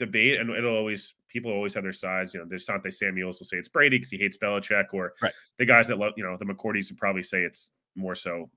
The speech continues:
Speaker 1: Belichick just because they thought he played, whatever. But, like, it wasn't just, it was, the rosters were really good most of the time. I think people love to be like, "It was all Brady." Like,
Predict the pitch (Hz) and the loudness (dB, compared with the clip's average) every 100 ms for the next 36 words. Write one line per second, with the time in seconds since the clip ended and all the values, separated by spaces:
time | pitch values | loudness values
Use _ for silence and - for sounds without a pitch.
0 | - 104 101 113 98 - - 90 90 82 | -2 0 2 4 4 0 -10 -10 -10 -8
1 | 85 - 85 90 - 139 135 98 127 131 | -8 -6 -8 -6 0 8 8 8 4 6
2 | 131 - _ - - _ _ _ _ _ | 4 2 _ -20 -20 _ _ _ _ _
3 | _ _ _ 143 175 208 208 127 135 131 | _ _ _ 6 8 8 2 4 4 4
4 | - - _ 113 127 127 - 107 170 226 | 0 -12 _ -2 -2 -2 -8 -2 0 0
5 | 302 277 165 160 135 120 123 110 110 113 | 2 4 4 6 4 4 4 4 2 0
6 | - 104 - 107 104 110 135 156 139 131 | 0 -4 2 2 4 2 0 -2 4 2
7 | 131 127 98 - 117 151 139 120 131 107 | 4 0 -2 -4 -6 0 0 4 4 4
8 | 98 90 | 0 -6